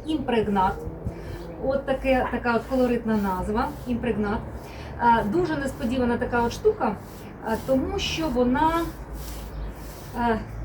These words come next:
за консистенцією це фактично, ну, ну, мало не водичка. Мені коли його привезли, привезли на випробування, привезли на тестування від виробника, він приїхав і, ну, кажуть: «Ольга Володимирівна, будь ласка, випробовуйте».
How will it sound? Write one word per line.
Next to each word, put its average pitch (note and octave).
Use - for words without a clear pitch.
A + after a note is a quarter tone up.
за C4
консистенцією F4+
це G#4+
фактично, F4
ну, F4+
ну, D#4
мало E4+
не E4
водичка. A#3+
Мені F4+
коли F4+
його D#4+
привезли, E4+
привезли C#4
на C4+
випробування, D4
привезли A#3+
на B3
тестування C#4+
від A#3+
виробника, B3
він B3+
приїхав C#4
і, C4
ну, A3+
кажуть: A3
«Ольга A3+
Володимирівна, G#3+
будь A#3+
ласка, A#3
випробовуйте». D#4+